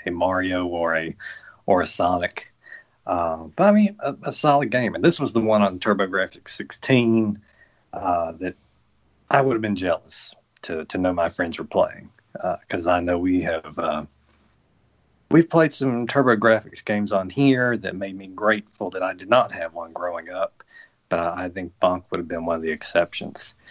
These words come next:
Uh, and I do have to apologize if the, the quality's dipping a little bit. That is because I packed all of my recording equipment except all necessary cords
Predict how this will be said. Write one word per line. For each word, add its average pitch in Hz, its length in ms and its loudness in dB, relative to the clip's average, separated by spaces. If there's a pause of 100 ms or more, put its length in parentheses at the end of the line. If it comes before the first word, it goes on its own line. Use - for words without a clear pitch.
(320)
Uh, 98 320 4
and 101 120 -4
I 98 80 -2
do 110 140 0
have 107 120 0
to 98 80 -8
apologize 95 640 2
if - 100 -20
the, 85 140 -4 (100)
the 104 80 -2
quality's 117 480 6
dipping 139 300 4
a 127 80 -4
little 131 180 2
bit. 123 280 -4
That 107 140 -4
is 92 120 -12
because 147 640 2
I 98 320 -4
packed - 360 -8
all 147 420 0
of 92 100 -18
my 92 140 -2
recording 87 500 -12
equipment 160 540 0
except - 480 -8 (280)
all 135 280 6
necessary 117 600 -4
cords - 760 -4